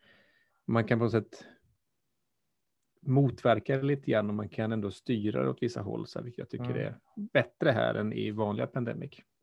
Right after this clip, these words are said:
Speaker 1: Typ.
Speaker 2: Och Andreas, du fick ju vara lite alfa-gamer och säga till mig och Emily vad vi skulle göra och sådär, men, men vi vann ju också och du, du är ju Pandemic-proffs, så att
Speaker 1: Mm.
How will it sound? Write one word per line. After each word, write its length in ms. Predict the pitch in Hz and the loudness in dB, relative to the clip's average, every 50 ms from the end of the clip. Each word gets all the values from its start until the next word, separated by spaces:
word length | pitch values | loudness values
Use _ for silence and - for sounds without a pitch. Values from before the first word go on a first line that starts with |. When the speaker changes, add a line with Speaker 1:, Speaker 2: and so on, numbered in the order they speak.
| _ - - | _ -20 -10
Speaker 1:
Typ. 100 | - - | -2 2
Speaker 2:
Och 100 | 151 147 | 2 4
Andreas, 380 | 156 151 151 156 147 147 143 - | 4 4 4 4 4 4 2 2
du 120 | 151 139 | -2 -2
fick 160 | 156 156 - | -2 -2 -2
ju 60 | 175 | 0
vara 140 | 151 143 143 | 2 4 4
lite 220 | 123 117 - - 107 | 2 2 -2 0 0
alfa-gamer 1000 | 110 113 110 - _ - 110 104 107 107 - _ - 113 107 107 104 110 113 110 | 2 2 0 -2 _ 0 0 0 0 -4 -8 _ 0 2 2 2 4 2 2 4
och 300 | 110 107 107 107 117 110 | 4 2 2 0 -6 -10
säga 220 | - - 123 110 107 | -4 2 4 4 4
till 180 | 107 - 117 | 4 0 -2
mig 140 | 113 104 101 | 0 0 0
och 60 | 101 | 0
Emily 220 | 101 101 98 104 104 | 0 0 0 0 0
vad 140 | 98 101 98 | 0 -2 -4
vi 60 | 101 | -6
skulle 220 | - - 107 107 | -8 -4 0 2
göra 200 | 104 104 101 107 | 4 4 4 4
och 60 | 110 | 2
sådär, 200 | 110 110 107 104 | 2 2 0 0
men, 240 | 101 107 107 107 101 - | 2 0 -2 -2 -4 -2
men 160 | 117 117 113 | -4 -2 0
vi 80 | 120 123 | 0 2
vann 300 | 117 120 113 110 110 123 | 4 4 4 6 4 4
ju 100 | 147 175 | 4 4
också 240 | 139 - - - - | 2 2 0 -10 -10
och 260 | 110 - 123 - 107 | -10 -8 -10 -10 -8
du, 160 | 113 113 113 | -6 -8 -8
du 180 | 113 - - 120 | -8 -4 0 2
är 40 | 117 | 2
ju 100 | 120 120 | 2 2
Pandemic-proffs, 800 | - - 127 120 113 101 98 92 - - - - - - - _ | 0 0 2 2 2 2 0 0 0 -2 -2 -2 -8 -20 -20 _
så 160 | _ - - | _ -8 -8
att 220 | 104 - - _ - | -8 -8 -8 _ -4
Speaker 1:
Mm. 260 | 117 110 110 110 117 | -2 -2 -2 -4 -6